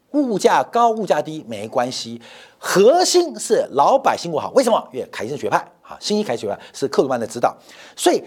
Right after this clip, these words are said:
他的转因主要的原因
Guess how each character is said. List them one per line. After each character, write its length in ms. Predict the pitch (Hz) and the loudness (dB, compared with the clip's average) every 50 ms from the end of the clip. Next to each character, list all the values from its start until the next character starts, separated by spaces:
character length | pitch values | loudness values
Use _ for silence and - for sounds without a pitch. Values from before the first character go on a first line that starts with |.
| - _ _ _ | -10 _ _ _
他 400 | - - 311 339 349 349 359 349 | -2 0 2 4 4 4 2 2
的 240 | 349 202 160 151 147 | 2 2 4 4 2
转 280 | 147 - 165 123 98 90 80 - | 2 2 0 0 0 -2 -6 -4
因 280 | 180 214 233 226 202 - - _ _ | -2 0 0 0 -2 -6 -12 _ _
主 400 | - - - 147 123 104 95 104 143 | -12 -8 -6 -6 -6 -6 -8 -4 0
要 260 | 240 277 240 165 131 | 0 2 2 2 0
的 160 | - 120 107 | 0 -2 -6
原 240 | 104 104 107 113 127 | -4 -4 -4 -4 -4
因 80 | 143 | -6